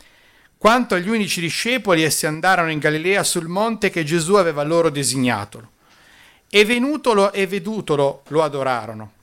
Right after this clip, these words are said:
Alcuni però dubitarono. E Gesù avvicinatosi parlò loro dicendo: 'Ogni potere mi è stato dato in cielo e sulla terra.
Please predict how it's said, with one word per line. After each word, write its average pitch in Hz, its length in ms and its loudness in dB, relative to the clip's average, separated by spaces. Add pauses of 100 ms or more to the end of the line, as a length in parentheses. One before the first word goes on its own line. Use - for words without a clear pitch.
(160)
Alcuni 208 580 4
però 185 300 -2
dubitarono. 104 760 -10 (1040)
E 202 140 0
Gesù 202 320 -2
avvicinatosi 202 920 0
parlò 165 260 0
loro 185 180 4
dicendo: 175 840 0
'Ogni 269 360 0
potere 247 480 2
mi 190 140 -4
è 165 60 -4
stato 175 220 -4
dato 190 220 0
in 175 140 -2
cielo 254 340 2
e 202 60 -2
sulla 165 240 -2
terra. 110 440 -6